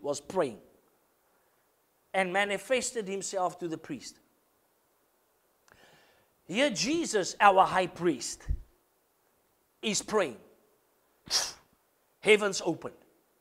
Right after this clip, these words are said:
So supernatural stuff happens when you pray. So heavens opened. Holy Spirit in bodily form. Voice out of the heavens. "This is my beloved Son."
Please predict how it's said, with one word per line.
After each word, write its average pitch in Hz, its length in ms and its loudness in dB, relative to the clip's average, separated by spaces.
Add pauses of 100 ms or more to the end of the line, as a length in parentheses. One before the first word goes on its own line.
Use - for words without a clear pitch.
(480)
So 208 140 -4
supernatural 254 720 4
stuff 190 260 -2
happens 156 420 -4
when 147 140 -8
you 143 80 -8
pray. 139 240 -12 (1400)
So - 380 2 (220)
heavens 277 480 4
opened. 170 340 0 (800)
Holy 254 320 6
Spirit 233 400 2
in 196 100 -8
bodily 196 340 2
form. 139 280 0 (1500)
Voice 190 440 6 (540)
out 185 160 2
of 190 80 4
the 185 140 0
heavens. 147 420 -6 (680)
"This 190 180 -2
is 165 120 -6
my 151 140 -2
beloved 139 420 -8
Son." 101 140 -12